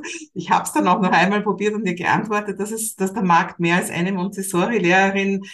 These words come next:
in, also der ganze deutschsprachige Markt mehr als eine Montessori-Lehrerin, äh, verträgt.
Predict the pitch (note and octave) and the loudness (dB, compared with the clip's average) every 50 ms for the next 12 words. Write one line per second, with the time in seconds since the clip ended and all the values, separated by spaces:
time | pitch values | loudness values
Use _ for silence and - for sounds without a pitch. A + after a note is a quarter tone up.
0 | - - - _ _ - - G#3+ G#3 G3 F#3+ - - F3+ F3 F3+ F#3+ F3+ F3 E3+ | -20 -20 -20 _ _ -4 -2 0 0 0 0 0 -2 -2 -2 -2 0 0 2 0
1 | F3+ - G#3 F3+ F#3 F3+ F3 - - F#3 G#3+ G#3+ - F#3+ F3 F3+ D3+ E3+ G3 - | 0 0 -2 0 0 0 0 0 0 -2 0 0 -2 0 2 2 2 2 2 0
2 | G#3+ F3+ E3 F#3 - - D3+ E3 F3 F#3 E3+ E3 F3 E3+ F#3 F#3 - - D3 C#3+ | -2 0 0 0 -2 -2 -4 -4 -4 -2 -2 -2 -2 -2 -2 -2 -2 -2 -4 -2
3 | F#3+ G3+ D#3 D3+ D#3 E3 E3 E3+ F3 E3+ E3 E3+ - - - - F3 - - D#3 | -2 -2 0 2 4 4 4 2 2 -2 -4 -6 -8 -10 -8 -8 -4 -2 -2 -2
4 | D3+ D3 - D#3+ F3+ - - - - | -2 -2 0 0 0 0 -2 -6 -16